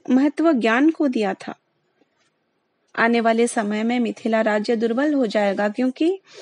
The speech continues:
भविष्य में ज्ञान मौलिक मूल्य बनकर नहीं रहेगा, वो होगी शक्ति। देवी सीता के एक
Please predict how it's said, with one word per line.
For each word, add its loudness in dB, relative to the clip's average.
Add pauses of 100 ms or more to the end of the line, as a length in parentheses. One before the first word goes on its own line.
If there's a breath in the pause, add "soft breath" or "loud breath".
(760 loud breath)
भविष्य 2
में 2 (480 soft breath)
ज्ञान 2
मौलिक 4 (100)
मूल्य 6
बनकर 2
नहीं 6
रहेगा, -2 (800)
वो 2
होगी 0
शक्ति। -6 (1900)
देवी -2
सीता -2
के -4 (360 loud breath)
एक -4